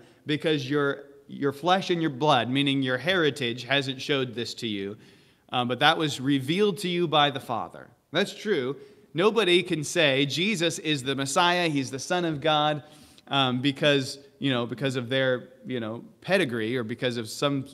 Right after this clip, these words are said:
good that's within them. It's all because God leads us to that conclusion. So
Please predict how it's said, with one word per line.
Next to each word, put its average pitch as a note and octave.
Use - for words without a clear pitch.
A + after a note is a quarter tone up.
good D3+
that's C3+
within C3
them. F3
It's C#3
all D#3+
because C#3
God C#3+
leads C3
us B2+
to -
that A#2+
conclusion. A#2
So C3+